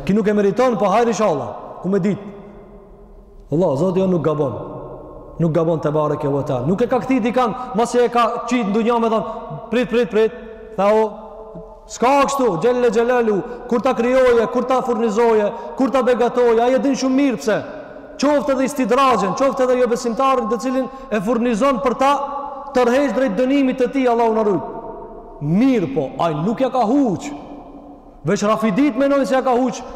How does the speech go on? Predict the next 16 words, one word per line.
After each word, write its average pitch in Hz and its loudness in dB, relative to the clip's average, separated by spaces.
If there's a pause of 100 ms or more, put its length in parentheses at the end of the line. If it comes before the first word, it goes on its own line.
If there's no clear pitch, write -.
(320)
mesazhin 220 2
Allahu 208 2 (480)
nëpërmjet 190 0
Xhibrilit. 147 -2 (1200)
Kjo, 135 -4 (560)
la 143 2 (100)
aqlan 226 0
wala 233 4
shar'an, 170 -2 (300)
as 156 -4 (380)
logjikisht, 196 0
as 226 -2 (360)
sheriatikisht. 160 -2
La 180 0
tahasadu. 139 -4 (760)
Nuk 127 -4